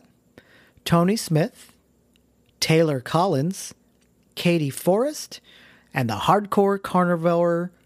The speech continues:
herself, Jess Pryles. The state parks and state conservation programs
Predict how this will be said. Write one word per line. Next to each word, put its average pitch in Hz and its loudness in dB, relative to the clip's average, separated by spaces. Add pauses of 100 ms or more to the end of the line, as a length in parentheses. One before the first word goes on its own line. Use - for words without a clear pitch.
(240)
herself, 113 -2 (300)
Jess 120 -2
Pryles. - -6 (1700)
The 151 2
state - 0
parks 180 0
and 151 0
state - -2
conservation 151 -2
programs 104 -10